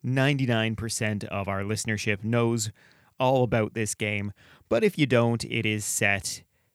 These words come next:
ten thousand years before Warhammer forty thousand, during the Horus Heresy, the defining seminal event in the Warhammer forty thousand universe, which is a fancy way of saying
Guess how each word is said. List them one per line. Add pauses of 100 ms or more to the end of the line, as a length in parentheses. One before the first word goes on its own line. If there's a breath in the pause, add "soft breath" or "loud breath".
(120)
ten
thousand
years
before
Warhammer
forty
thousand, (400 loud breath)
during
the
Horus
Heresy,
the (480 soft breath)
defining
seminal (120)
event (520)
in (720)
the
Warhammer
forty
thousand
universe, (560 soft breath)
which
is
a
fancy
way
of
saying